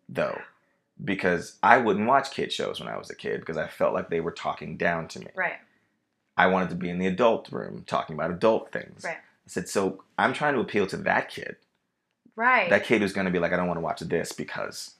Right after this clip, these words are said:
Speaker 2: But I'm sure because you guys did that, that's what made, that's part of what made the show so successful
Speaker 1: And that, and
Speaker 2: and so
Speaker 1: that, and a
Speaker 2: good.
Speaker 1: lot of the parents were like, we would watch the show and we would, we were like, "Oh, the music is tolerable and, like, we feel like these people are actually trying to give us layers of something."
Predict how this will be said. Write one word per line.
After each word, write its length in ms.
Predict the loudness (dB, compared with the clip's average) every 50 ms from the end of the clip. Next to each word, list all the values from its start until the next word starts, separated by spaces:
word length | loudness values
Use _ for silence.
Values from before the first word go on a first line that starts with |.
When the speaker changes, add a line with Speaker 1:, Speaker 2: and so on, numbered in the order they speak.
| _ _ 0
Speaker 2:
But 120 | 4 6
I'm 120 | 6 6 6
sure 180 | 2 -2 -2 -2
because 320 | -2 -2 0 -2 -2 0
you 40 | 0
guys 260 | 0 0 0 0 -2
did 180 | -6 -6 -6 -2
that, 220 | -2 -2 -2 0
that's 200 | -2 -6 -6 -6
what 80 | -10 -12
made, 200 | -12 -12 -8 2
that's 160 | 2 2 2 4
part 160 | 4 4 4
of 60 | 4
what 80 | 4 0
made 140 | -4 -4 -4
the 40 | -4
show 180 | -2 -2 -2
so 160 | -2 -2 -4
successful 260 | -4 -4 -4 4 6 8
Speaker 1:
And 80 | 10 10
that, 120 | 10 10
and 100 | 10 8
Speaker 2:
and 100 | 8 8 8
so 20 |
Speaker 1:
that, 180 | 8 6 6 6
and 160 | 6 6 8
a 120 | 8 8 10
Speaker 2:
good. 40 | 12
Speaker 1:
lot 200 | 12 12 12 12
of 60 | 10
the 60 | 4
parents 380 | 2 4 4 4 4 4 2 0
were 80 | -2
like, 260 | 0 0 -2 -2 -4
we 120 | -4 -4 -4
would 120 | -4 -2
watch 260 | -2 -2 -2 -2 -4
the 60 | -6 -4
show 360 | -4 -2 -2 0 0 0 -2
and 120 | -2 -4
we 100 | -4 -4
would, 180 | -4 -4 -6 -6
we 100 | -4 -4
were 140 | -2 -2 -2
like, 180 | -4 -4 -6 -6
"Oh, 200 | -6 -6 -6 -6 -8 -8
the 100 | -6 -4
music 460 | -2 -2 -2 -2 0 -2 -4 -4 -4 -6
is 160 | -8 -8 -8
tolerable 720 | -10 -8 -6 -4 -2 0 2 2 2 2 2 0 0 0 0
and, 180 | -2 -4 -6
like, 240 | -6 -8 -10 -8 -8
we 80 | -10 -10
feel 220 | -6 -4 -2 0
like 160 | 0 -2 -4
these 160 | -6 -8 -8
people 280 | -8 -10 -10 -8 -8 -6 -4
are 120 | -4 -2 -2
actually 360 | -2 -4 -4 -6 -8 -10 -8 -8
trying 520 | -8 -8 -8 -6 -6 -6 -6 -8 -8 -10
to 100 | -12 -14
give 300 | -12 -8 -6 -6 -4 -4
us 380 | -6 -6 -6 -8 -10 -12 -14 -18 _ _ _ _ _ _ _ _ _ _ _ _ _ _ _ _ -4
layers 460 | 0 2 2 2 2 2 -2 -4 -4
of 120 | -6 -8
something." 260 | -6 -6 -4 -4 -6